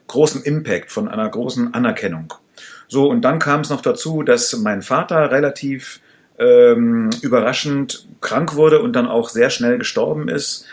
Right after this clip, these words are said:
an Krebs. Äh, ich hab den da begleitet. Gleichzeitig ging dann eine Beziehung, äh, zugrunde.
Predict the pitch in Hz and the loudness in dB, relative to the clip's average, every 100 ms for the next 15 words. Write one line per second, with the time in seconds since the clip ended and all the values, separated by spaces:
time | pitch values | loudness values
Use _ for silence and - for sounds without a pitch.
0 | - _ 113 120 123 117 143 - - _ | -20 _ -4 -4 -2 -2 -4 -6 -10 _
1 | - - - - 117 120 120 120 131 135 | -20 -20 -16 0 6 8 6 2 -4 0
2 | 120 117 107 101 113 151 151 - - - | 2 2 0 0 0 2 -2 -4 -10 -4
3 | 113 147 - 139 123 - 131 123 120 - | -2 -2 -4 -4 -6 -6 -4 0 -2 -2
4 | 110 110 107 - - _ - - 98 - | -2 -2 -4 -6 -20 _ -16 -12 -8 -4
5 | 190 185 180 - - 143 143 - 135 120 | -2 0 -2 -6 -2 0 0 -2 -6 -2
6 | 143 143 143 135 | -2 2 0 -2